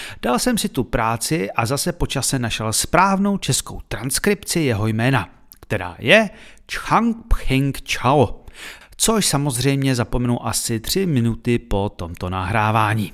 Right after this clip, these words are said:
Každopádně, světem krypta i běžných biznisových zpráv otřáslo minulé úterý oznámení, že se Binance, jasně největší kryptoměnová burza na světě,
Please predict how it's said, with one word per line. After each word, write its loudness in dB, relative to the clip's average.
Každopádně, 2
světem 2
krypta 0
i -2
běžných 0
biznisových -2
zpráv -2
otřáslo 0
minulé 2
úterý -4
oznámení, 0
že 0
se 0
Binance, -4
jasně 0
největší -2
kryptoměnová -2
burza -2
na -10
světě, -2